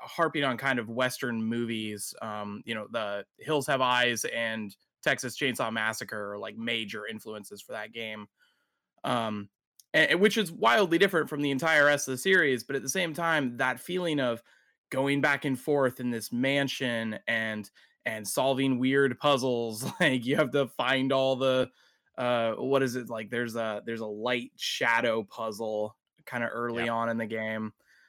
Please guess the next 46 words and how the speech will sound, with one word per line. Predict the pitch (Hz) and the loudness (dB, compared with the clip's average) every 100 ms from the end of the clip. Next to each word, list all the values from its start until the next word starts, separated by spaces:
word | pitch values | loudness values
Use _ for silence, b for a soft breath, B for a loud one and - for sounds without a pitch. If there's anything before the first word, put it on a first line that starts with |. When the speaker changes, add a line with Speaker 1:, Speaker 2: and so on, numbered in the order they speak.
| b | b
Speaker 1:
uh, | 127 | -2
or | 120 | 0
you | 120 | 0
have | 127 | -2
to | |
find, | - 131 123 | 0 2 2
like, | 117 - | 0 -2
cards | - 127 120 117 117 - | -4 0 0 0 -2 -4
to | - | -2
make | 127 120 104 | 0 0 -2
shadows. | - - 123 117 113 110 107 104 | -4 0 2 4 2 2 -2 -2
Like, | 131 131 | -2 0
that's | 165 156 | 0 -2
very | 139 131 131 190 190 180 165 | -6 -4 2 6 6 6 4
much | 147 151 139 | 2 2 2
like | 139 123 | -2 -4
the | 120 | -6
first | - 131 127 - | -4 -2 -4 -4
one | 113 104 | -4 -4
and | 104 104 _ _ _ | -8 -10 _ _ _
something | - 160 147 | -4 0 2
they | 135 | 2
kinda | 127 147 120 | 0 0 -2
dropped | 104 110 117 117 - - | -4 -2 2 2 0 -4
in | 120 | -4
recent | 117 113 - 107 | -2 -4 -6 -10
years. | 107 107 104 104 - - _ _ _ _ _ _ 113 110 | -10 -8 -10 -10 -14 -20 _ _ _ _ _ _ -12 -4
Speaker 2:
Yeah, | 135 | 0
Speaker 1:
Um, | 127 | 2
Speaker 2:
that's, | 135 - 156 | 0 0 0
um, | 143 135 123 - | 2 0 -4 2
that, | 127 131 | 2 2
Speaker 1:
yeah. | 104 | 4
Speaker 2:
that | 139 156 | 4 4
was | 147 | 0
the | 147 | 2
thing | 147 139 | 2 2
that | 120 | 2
really | 123 120 101 | 2 0 4
got | 113 117 | 4 4
me, | 101 92 | 2 2
right? | 92 87 | 2 2
Like, | 104 107 | 2 4
I, | 110 107 104 - - | 4 2 -2 -6 -8
I, | - 127 | -6 0
the, | 127 | 0